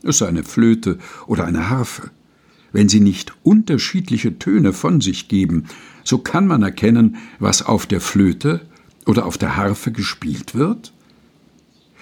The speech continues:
Und wenn die Posaune einen undeutlichen Ton gibt, wer wird sich zur Schlacht rüsten? So auch ihr.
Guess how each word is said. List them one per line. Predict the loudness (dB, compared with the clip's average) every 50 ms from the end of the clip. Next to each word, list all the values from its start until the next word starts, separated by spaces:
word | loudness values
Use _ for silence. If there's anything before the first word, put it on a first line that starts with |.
| -16 -4 -2
Und | 0 2
wenn | 4 4 4
die | 4
Posaune | 2 2 2 2 2 2 2 4 4 4 4 4
einen | 4 4 4 4
undeutlichen | 4 4 4 4 4 4 2 2 0 0 0 0 -4 -4 -2 -2 -2
Ton | 0 0 0 2 4 4 2
gibt, | 2 0 -2 -4 -6 -12 -20 _ _ -20 -20 -20 _ _ _ _ _
wer | -2 0 0 0 2 2
wird | 0 0 0
sich | 0 -2 -2 -2 -4
zur | -4 -4 -2 -2
Schlacht | -2 -2 -2 -2 -4 -6 -6 -4
rüsten? | -4 -4 -4 -6 -8 -10 -12 -12 -12 _ _ _ _ _ _ _ _ _ _ _ _ _ _ _ _ _ _ -4
So | 0 0 0 0 0
auch | -4 -6 -8 -6
ihr. | -4 -2 0 0 -2 -4